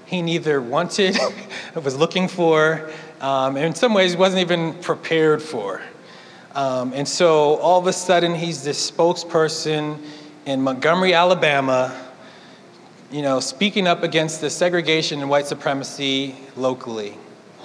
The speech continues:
And of course, you know, before he knows it, I, I mean, literally he's twenty-six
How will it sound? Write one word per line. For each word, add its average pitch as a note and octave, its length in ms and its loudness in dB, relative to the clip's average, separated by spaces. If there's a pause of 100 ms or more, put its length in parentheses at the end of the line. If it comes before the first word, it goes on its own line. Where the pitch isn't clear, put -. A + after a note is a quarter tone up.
(640)
And C#3+ 380 0
of C3 100 -4
course, - 680 0
you D#3 80 -4
know, C3 260 2
before D3+ 460 -2
he D#3+ 80 -6
knows D3+ 340 0
it, C3 160 -2
I, C#3+ 160 -4
I - 60 -8
mean, D#3 320 -4
literally D#3+ 380 0
he's C#3+ 200 -10
twenty-six - 1040 -8